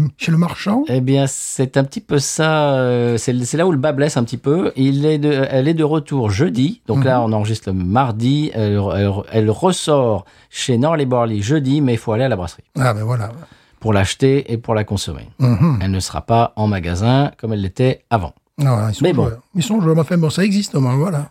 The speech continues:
Speaker 2: Voilà, ils refont un brassin exceptionnel
Speaker 1: Ouais.
Speaker 2: pour les fans de, de cette bière dont, dont nous sommes.
Speaker 1: Ah, évidemment.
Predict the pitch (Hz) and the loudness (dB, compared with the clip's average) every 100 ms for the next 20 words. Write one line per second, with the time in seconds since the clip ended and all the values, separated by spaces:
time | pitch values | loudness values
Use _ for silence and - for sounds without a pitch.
0 | - 113 104 - 113 110 123 - 139 117 | -2 0 0 0 0 2 0 0 0 0
1 | 104 123 - 127 110 - 190 - 117 104 | 0 -2 0 0 0 -4 -6 -2 0 0
2 | 110 151 117 107 107 117 - 156 135 - | 0 0 0 -2 -2 -4 0 2 2 0
3 | 147 139 123 113 110 107 107 104 92 131 | 0 2 0 0 0 -2 -2 -2 0 0
4 | 135 101 117 123 101 95 147 165 82 - | 0 0 0 0 0 0 0 0 -2 -4
5 | 110 104 101 104 101 101 | -4 -4 -4 -4 -4 -6